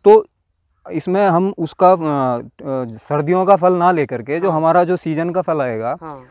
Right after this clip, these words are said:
Speaker 1: तो उसमें बहुत बेहतरीन हमें इसका, अ, अ, मतलब, अच्छे टाइम पे हमारी फ्रूट, फ्रूटिंग
Speaker 2: प्रोडक्शन
Speaker 1: मिलेगी,
Speaker 2: भी अच्छा
Speaker 1: प्रोडक्शन भी
Speaker 2: आ जाएगा,
Speaker 1: मिलेगा।
Speaker 2: प्लस रेट भी अच्छा मिल
Speaker 1: और
Speaker 2: जाएगा।
Speaker 1: टाइम हमें अच्छा मिलेगा, जब, जिस टाइम, मतलब, नींबू का रेट अच्छा होता है,
Speaker 2: हाँ।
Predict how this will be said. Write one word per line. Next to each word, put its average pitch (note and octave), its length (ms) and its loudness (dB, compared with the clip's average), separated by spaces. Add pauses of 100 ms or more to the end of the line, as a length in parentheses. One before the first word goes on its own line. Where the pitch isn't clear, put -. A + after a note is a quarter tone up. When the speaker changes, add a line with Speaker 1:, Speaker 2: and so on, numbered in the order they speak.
(160)
Speaker 1:
तो F#3+ 160 2
उसमें G3 340 0
बहुत E3+ 280 0
बेहतरीन E3 460 -4
हमें E3 380 -8
इसका, E3 220 -6
अ, D#3+ 40 -2
अ, C3+ 680 -6
मतलब, D3+ 360 0
अच्छे G3 320 4
टाइम F3+ 260 2
पे G3 100 0
हमारी F3 220 -2
फ्रूट, D#3 260 -6
फ्रूटिंग D#3 300 -4
Speaker 2:
प्रोडक्शन B2 220 -4
Speaker 1:
मिलेगी, A2+ 160 -8
Speaker 2:
भी A#2+ 80 -6
अच्छा A3+ 120 -4
Speaker 1:
प्रोडक्शन A3 260 -2
भी F#3+ 60 -4
Speaker 2:
आ - 20 0
जाएगा, - 140 -2
Speaker 1:
मिलेगा। - 220 -4
Speaker 2:
प्लस B3 260 -8
रेट F#3 260 -4
भी F#3+ 140 -8
अच्छा F#3 260 -10
मिल E3 160 -8
Speaker 1:
और F#3 100 6
Speaker 2:
जाएगा। D3+ 140 -4
Speaker 1:
टाइम G3+ 280 6
हमें G#3+ 180 2
अच्छा G3 240 0
मिलेगा, F#3+ 300 2
जब, A3+ 240 0
जिस D#3+ 300 -2
टाइम, G3+ 280 0
मतलब, F#3 420 -2
नींबू D#3+ 420 2
का G#3 100 4
रेट F#3 220 2
अच्छा E3 340 2
होता C#3+ 280 2
है, D#3 160 -2
Speaker 2:
हाँ। C3+ 240 -14